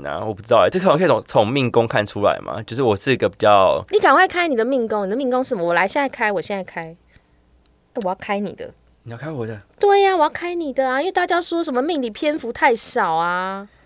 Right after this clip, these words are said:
Speaker 1: 因为我是比较喜欢自己一个人的，然后不喜欢拘束跟束缚，我又觉得有另外一半好像是一个很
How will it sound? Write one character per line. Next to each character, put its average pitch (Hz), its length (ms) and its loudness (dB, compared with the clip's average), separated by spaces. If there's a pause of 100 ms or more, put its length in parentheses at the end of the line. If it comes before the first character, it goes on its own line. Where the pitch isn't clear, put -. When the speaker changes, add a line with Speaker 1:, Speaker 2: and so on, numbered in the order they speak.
(480)
Speaker 1:
因 233 140 0
为 240 80 6
我 135 100 6
是 175 60 -2
比 147 60 -2
较 139 80 6
喜 127 100 2
欢 113 100 2
自 127 100 -10
己 104 200 -8
一 - 20 -8
个 104 120 -2
人 90 140 -2
的， 73 100 -14
然 101 100 2
后 120 80 6
不 135 100 -12
喜 - 180 -6
欢 101 240 0 (120)
拘 101 220 -6
束 101 280 -8
跟 98 160 -4
束 98 280 -8
缚， - 200 -20 (160)
我 107 140 -2
又 127 60 2
觉 113 120 -2
得 107 80 0
有 95 160 0
另 104 240 -6
外 104 140 4
一 95 60 0
半 98 180 2
好 95 140 -2
像 98 100 -4
是 101 100 -10
一 98 60 -8
个 92 180 -4
很 90 200 -2